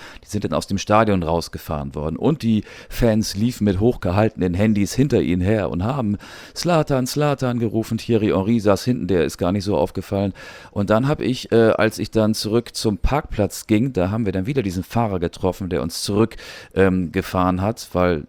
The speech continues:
das, äh, W-M-Finale war ja in East Rutherford, das ist ja gar nicht mehr New York, sondern gehört zum Bundesstaat New Jersey,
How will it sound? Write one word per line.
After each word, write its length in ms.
das, 380
äh, 200
W-M-Finale 800
war 140
ja 120
in 220
East 320
Rutherford, 600
das 100
ist 200
ja 120
gar 140
nicht 160
mehr 240
New 140
York, 260
sondern 320
gehört 220
zum 180
Bundesstaat 460
New 180
Jersey, 480